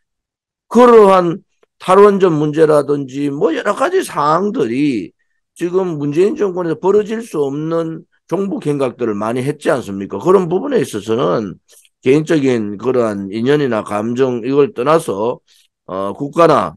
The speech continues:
역사적으로 또 국민을 바라보면서, 어, 문재인, 어,에 대한 그러한 그, 저, 구속을 통한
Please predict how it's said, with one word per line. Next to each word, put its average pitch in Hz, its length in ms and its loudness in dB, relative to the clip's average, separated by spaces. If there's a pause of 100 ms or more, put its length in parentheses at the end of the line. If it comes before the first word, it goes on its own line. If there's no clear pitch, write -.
역사적으로 127 760 2
또 117 100 -6
국민을 175 560 2
바라보면서, 120 880 -2 (380)
어, 95 180 -8
문재인, 123 1120 -4
어,에 95 1120 -4
대한 104 420 0 (360)
그러한 139 840 0
그, 98 520 -2 (160)
저, 87 460 -6
구속을 95 520 -2
통한 107 360 -2